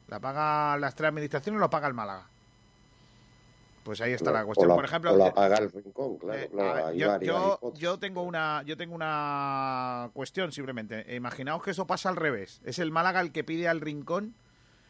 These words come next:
Speaker 1: que, eh, se juegue aquí, ¿vale? Eh, tiene el campo cerrado y necesita un campo, ¿vale?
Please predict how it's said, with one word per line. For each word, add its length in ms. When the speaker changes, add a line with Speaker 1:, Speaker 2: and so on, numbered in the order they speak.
Speaker 1:
que, 380
eh, 380
se 160
juegue 340
aquí, 240
¿vale? 280
Eh, 160
tiene 180
el 140
campo 260
cerrado 500
y 400
necesita 400
un 120
campo, 320
¿vale? 240